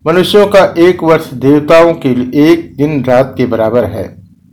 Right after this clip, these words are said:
उत्तरायण उनका दिन है और दक्षिणायन रात्रि। मनुष्यों के जो रात दिन बताए गए हैं,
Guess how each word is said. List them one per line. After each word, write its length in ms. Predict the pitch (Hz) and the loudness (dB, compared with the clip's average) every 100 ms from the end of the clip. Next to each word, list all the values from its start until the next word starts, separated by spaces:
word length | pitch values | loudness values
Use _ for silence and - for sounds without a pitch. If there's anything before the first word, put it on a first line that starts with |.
| _ - _ _ _ - - | _ -20 _ _ _ -18 -10
उत्तरायण 520 | 151 175 170 185 202 | -6 0 2 4 2
उनका 360 | 180 170 170 151 | 0 -4 0 0
दिन 220 | 127 151 | 2 -2
है 500 | 151 156 160 - - - - - 143 | -2 -2 -2 -6 -16 -20 -20 -6 0
और 220 | 151 120 | 0 2
दक्षिणायन 600 | 127 127 127 139 147 123 | -4 -4 -2 0 0 0
रात्रि। 580 | 117 127 127 98 95 - _ _ _ _ _ - | -2 -2 -4 -14 -14 -18 _ _ _ _ _ -6
मनुष्यों 420 | 160 180 - 208 | 0 0 2 0
के 160 | 208 185 | 2 0
जो 200 | 151 160 | 2 2
रात 260 | 143 151 | 4 2
दिन 300 | 160 - 160 | 0 -4 -4
बताए 360 | 135 135 139 147 | -4 0 2 2
गए 200 | 135 147 | 2 0
हैं, 440 | 156 104 101 98 | 0 -6 -10 -16